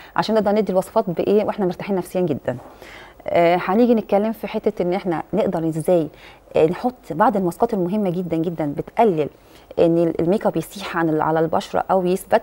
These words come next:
لو رايحه مناسبه او حاجه. عباره عن، نكتب الوصفه كده معانا: معلقه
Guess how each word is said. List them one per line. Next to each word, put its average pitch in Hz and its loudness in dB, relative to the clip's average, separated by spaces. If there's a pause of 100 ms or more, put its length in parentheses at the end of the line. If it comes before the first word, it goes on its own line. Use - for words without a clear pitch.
لو 175 2
رايحه 170 -2
مناسبه 175 -2
او - -8
حاجه. 208 -2 (520)
عباره 208 6
عن، 160 0 (180)
نكتب 190 -6
الوصفه 180 0
كده 185 2
معانا: 185 2 (1000)
معلقه 196 6